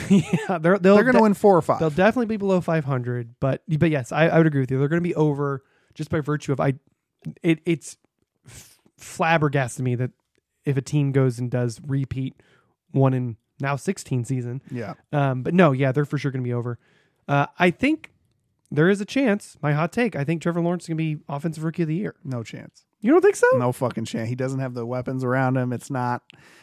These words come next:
Speaker 2: I mean, he, he's really good. And I was gonna say
Speaker 1: Hey,
Speaker 2: that
Speaker 1: it's a hot take.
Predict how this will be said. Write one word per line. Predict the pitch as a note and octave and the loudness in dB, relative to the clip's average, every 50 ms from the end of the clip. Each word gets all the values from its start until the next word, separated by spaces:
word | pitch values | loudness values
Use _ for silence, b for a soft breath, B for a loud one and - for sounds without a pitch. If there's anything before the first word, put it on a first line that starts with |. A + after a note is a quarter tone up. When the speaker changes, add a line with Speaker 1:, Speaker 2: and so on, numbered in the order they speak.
| b b b b | b b b b
Speaker 2:
I | - D3 | -2 0
mean, | E3 E3+ E3 D#3+ | 0 2 2 2
he, | E3 F3 F#3+ F3 D#3 | 2 2 0 2 2
he's | D#3+ E3 E3 C#3 - - - | 4 4 2 2 -2 -6 -8
really | C3+ C3+ C3+ C#3 D3 D#3+ | -4 0 2 2 2 2
good. | E3+ G#3 A#3+ B3 G#3+ F#3 E3+ D#3+ - _ _ _ | 4 6 6 6 4 2 -2 -6 -12 _ _ _
And | - C3+ C#3 | -4 0 0
I | |
was | C#3+ C#3 | 0 0
gonna | C#3 D#3+ D#3+ D#3+ | 0 0 0 -2
say | - - F3 E3 | -2 0 0 2
Speaker 1:
Hey, | D#3 | 2
Speaker 2:
that | D#3 - C#3 | 4 4 2
Speaker 1:
it's | C#3 | 2
a | F3+ | 2
hot | F#3+ B3 C4 - | 0 -2 -2 -2
take. | - C3 A2+ | -2 -2 -2